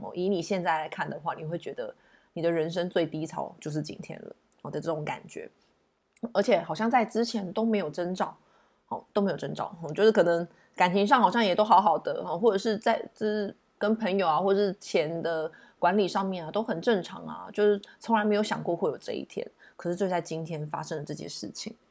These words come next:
好，那我觉得今天呢，这样子的一个低潮，我觉得就是一个让你成长的机会。好，虽然这个悲伤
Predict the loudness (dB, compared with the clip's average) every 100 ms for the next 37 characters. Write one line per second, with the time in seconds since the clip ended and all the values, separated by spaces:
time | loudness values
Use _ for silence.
0 | _ -20 _ -4 0 0 0 -2 -4 -4
1 | -4 -4 -6 -10 -6 -6 -6 -10 -10 -10
2 | -6 -4 -4 -6 -8 -10 _ _ _ _
3 | -6 0 0 2 -2 0 0 0 -2 -6
4 | -2 -4 0 0 0 -4 -4 0 2 0
5 | -6 -6 -6 0 0 0 -6 _ _ _
6 | _ -14 -2 2 4 4 2 2 2 0
7 | 0 2 4 2 0